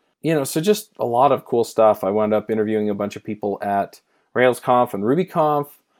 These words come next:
Um, I actually had a company pay for me to go to RailsConf or RubyConf one year.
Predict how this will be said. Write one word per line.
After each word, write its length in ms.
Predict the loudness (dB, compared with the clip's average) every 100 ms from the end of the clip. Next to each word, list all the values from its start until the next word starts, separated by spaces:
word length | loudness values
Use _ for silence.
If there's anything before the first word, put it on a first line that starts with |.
| _ _ -8
Um, 340 | -4 -4 -6
I 100 | -6
actually 400 | -4 -4 -2 0
had 400 | 0 0 2 2
a 100 | 0
company 400 | -4 -6 -4 -6
pay 280 | -6 -4 -4
for 120 | -4
me 120 | -6 -6
to 80 |
go 260 | -2 0 2
to 120 | 2
RailsConf 800 | -2 -4 0 2 0 -2 -4 -4
or 160 | -6 -6
RubyConf 460 | -6 -4 -4 -2
one 180 | -4 -4
year. 460 | 0 0 0 -2